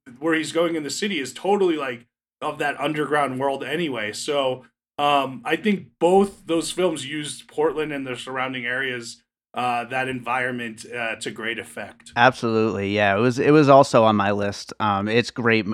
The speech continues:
Speaker 2: a great movie, and it has come up here on Piecing It Together a few times over the years. Um, it, it, it, it's one of those movies that I feel like film people are gonna continue to celebrate for a long time, even though maybe it doesn't, uh, get as much recognition as it deserves.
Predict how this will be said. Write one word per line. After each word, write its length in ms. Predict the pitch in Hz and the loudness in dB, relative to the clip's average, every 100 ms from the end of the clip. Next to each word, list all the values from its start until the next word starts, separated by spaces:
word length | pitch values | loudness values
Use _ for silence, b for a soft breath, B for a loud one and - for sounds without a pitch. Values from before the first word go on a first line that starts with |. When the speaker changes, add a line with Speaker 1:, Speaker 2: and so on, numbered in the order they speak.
| - | -4
Speaker 2:
a 100 | 117 | -4
great 320 | 98 117 113 | 0 0 0
movie, 460 | 120 113 110 110 110 | 0 -2 0 0 0
and 320 | 107 113 110 B B | 0 -2 -2 B B
it 120 | 147 | 4
has 240 | 156 202 - | 8 6 6
come 180 | 135 | 2
up 160 | 113 98 | 4 2
here 140 | 113 | 0
on 80 | 101 | 0
Piecing 260 | 117 107 120 | -2 -2 -4
It 80 | 104 | -4
Together 340 | 107 113 104 | -2 0 0
a 60 | 98 | -4
few 220 | - 107 | -2 -4
times 520 | 113 104 101 101 95 | -2 -2 0 -2 -4
over 240 | 101 98 | -2 -2
the 120 | 98 98 | -4 -4
years. 420 | 98 98 95 90 | -2 -2 -4 -6
Um, 240 | 98 98 | -4 -4
it, 200 | 104 113 | -2 -4
it, 220 | - 117 - | -2 -4 -4
it, 180 | 113 - _ _ - | -8 -8 _ _ -10
it's 180 | 117 | -8
one 160 | 131 151 | 2 4
of 60 | 185 | 6
those 200 | 175 120 | 6 8
movies 240 | 139 151 | 6 6
that 120 | 131 | 6
I 80 | 113 | 4
feel 280 | - 131 135 | 4 6 8
like 320 | 131 117 - _ | 8 4 -2 _
film 300 | 165 165 165 | 6 8 6
people 360 | 151 165 139 139 | 4 0 6 6
are 80 | 123 | 6
gonna 180 | 123 | 4
continue 560 | 113 123 - 131 123 120 | 2 -2 0 2 4 2
to 160 | - 117 | 0 -4
celebrate 540 | - 113 113 104 107 | 0 2 2 2 0
for 120 | - | 0
a 60 | 110 | 0
long 380 | 101 101 107 104 | 2 2 2 0
time, 360 | 110 107 117 117 | 2 4 4 4
even 180 | 117 | 4
though 140 | 120 117 | 6 6
maybe 400 | 107 110 117 113 | 4 4 4 2
it 100 | - | 2
doesn't, 500 | 113 101 107 107 107 | 0 2 0 0 0
uh, 380 | 107 101 95 98 | 2 2 2 0
get 160 | 120 113 | 0 0
as 180 | 104 107 | 0 0
much 540 | 104 98 - - - _ - | 0 0 -4 -10 -16 _ -2
recognition 560 | 110 104 104 104 107 | -2 0 -2 -2 -4
as 120 | 95 | -4
it 120 | 92 98 | -8 -10
deserves. 640 | - 98 98 95 - - | -10 -6 -6 -6 -10 -12